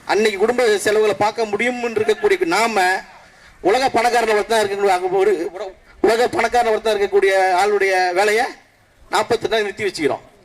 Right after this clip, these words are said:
இன்னும் ரெண்டு நாள் போச்சுன்னா ஐம்பது நாள். அப்போ இதுவரை நம்மளோட போராட்டம் என்பதே பெரிய வெற்றி தான். இதே தன்மையில் இந்த போராட்டத்தை தொடர்ந்தோம் என்று சொன்னால் நமது அடிப்படை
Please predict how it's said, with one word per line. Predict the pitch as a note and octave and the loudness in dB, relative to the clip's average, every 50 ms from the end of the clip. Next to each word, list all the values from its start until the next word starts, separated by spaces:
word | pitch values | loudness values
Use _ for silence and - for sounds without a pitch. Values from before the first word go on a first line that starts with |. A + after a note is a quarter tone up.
| _ - | _ -4
இன்னும் | - F#3+ F#3+ F#3 | 0 2 2 2
ரெண்டு | F#3 - - | 2 0 0
நாள் | A3 G#3+ G#3+ | 0 0 0
போச்சுன்னா | G3 F#3+ A3+ G#3 F#3 | -2 -2 0 -2 -2
ஐம்பது | F#3+ - G3 F#3+ F3+ | 0 2 2 2 2
நாள். | F3 F3 D#3+ - - - - _ _ _ _ _ _ _ - - - - - - - - - - | 2 0 0 -2 -4 -12 -20 _ _ _ _ _ _ _ -20 -20 -20 -20 -20 -20 -20 -6 -4 -2
அப்போ | - - G4+ F#4 | 0 2 2 2
இதுவரை | F#3 E3+ G3 G#3 C4 C4 | 4 4 4 4 4 2
நம்மளோட | B3 A#3 A3 F#3+ - F3+ | 2 2 0 0 2 2
போராட்டம் | G#3+ A#3+ B3 A#3 A#3+ A3 A3 | 2 2 2 0 0 -2 -2
என்பதே | G#3 G3+ G#3+ A#3 A3+ | 0 0 0 0 0
பெரிய | - F#3+ F#3+ A3 G#3+ G3 | 0 0 2 2 4 2
வெற்றி | F#3 F3+ - - G3 | 2 0 0 -2 -2
தான். | E3 D#3+ D#3+ E3+ E3+ D#3+ - - _ - - _ _ - | 0 0 0 -2 -4 -8 -16 -20 _ -20 -20 _ _ -8
இதே | D#3 E3 F3 A3 B3+ C#4 C4+ - | -2 0 2 2 2 0 0 -2
தன்மையில் | - A#3+ A#3 A#3 A3+ A3+ A#3 A#3+ | -2 -2 0 0 0 2 2 0
இந்த | G#3+ E3+ - | 0 -2 0
போராட்டத்தை | - G#3 G#3+ G#3+ A3 G#3+ F#3 - G3 | 0 0 0 0 0 0 0 0 0
தொடர்ந்தோம் | F#3 G3+ A3 G#3+ - - G#3+ G#3 | 0 0 0 0 0 0 0 0
என்று | G3 F#3 E3 | -2 -2 -2
சொன்னால் | - F3 E3+ E3 E3+ F3 F#3+ G#3+ - - - - _ _ - - | -2 -2 -2 0 0 0 -2 -2 -6 -12 -20 -20 _ _ -8 -4
நமது | D3+ E3 F#4+ G#4+ G#4 G3+ - B3 - - - E4+ | -4 -2 0 0 2 2 2 0 0 0 0 0
அடிப்படை | - G4+ A4 - A4+ A4 | 0 0 0 0 0 0